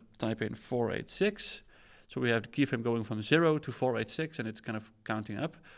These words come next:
But as you can see, we have a lot of, we have decimal points, and we don't want that. So we don't need to open up the expression because it added an expression. Double press E on the keyboard,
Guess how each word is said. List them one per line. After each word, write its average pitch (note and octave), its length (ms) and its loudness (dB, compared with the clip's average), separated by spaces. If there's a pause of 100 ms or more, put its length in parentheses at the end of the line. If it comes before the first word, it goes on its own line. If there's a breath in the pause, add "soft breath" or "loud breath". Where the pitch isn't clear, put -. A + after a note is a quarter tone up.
(160 loud breath)
But B2+ 120 6
as C3 120 4
you B2 60 -6
can B2+ 60 -4
see, C#3+ 120 -2
we B2 120 2
have A2+ 120 0
a A2 40 -2
lot A2+ 140 -2
of, G#2 80 -6
we A#2+ 100 2
have A#2 140 2
decimal A2+ 360 2
points, G#2+ 440 -2
and G#2+ 80 -2
we G#2+ 80 -2
don't G#2 180 -4
want G2+ 200 -6
that. - 220 -10 (500 loud breath)
So - 240 -4 (100)
we A#2+ 80 -4
don't A#2 160 -4
need B2+ 160 2
to C3+ 100 -2
open D#3 300 4
up C3+ 120 4
the B2 120 -2
expression B2 600 2
because A#2+ 260 -2
it - 240 -4
added C3 220 8
an A2 60 -4
expression. A#2 560 0 (180)
Double D3+ 220 6
press B2 280 0
E F#3 160 2
on D#3+ 120 2
the D#3 60 0
keyboard, D#3+ 500 -4